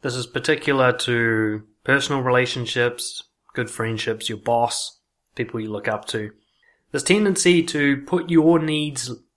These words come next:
behind the needs of others and to see this as a particularly good thing to do.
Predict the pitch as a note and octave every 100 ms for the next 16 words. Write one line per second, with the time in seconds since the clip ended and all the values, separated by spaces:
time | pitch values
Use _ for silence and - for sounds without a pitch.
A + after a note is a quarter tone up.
0 | _ B2+ - - C3+ C#3 C3 B2 A#2+ A#2
1 | A2 G2+ G2+ G#2+ - - _ _ _ _
2 | _ _ - B2 B2 - C3+ B2 A#2+ A2+
3 | - A#2 A2+ A2 A2+ A#2+ A#2 C3 B2+ A#2+
4 | A2+ A2 G#2+ B2 A2+ A#2 A2+ G#2 G#2+ G#2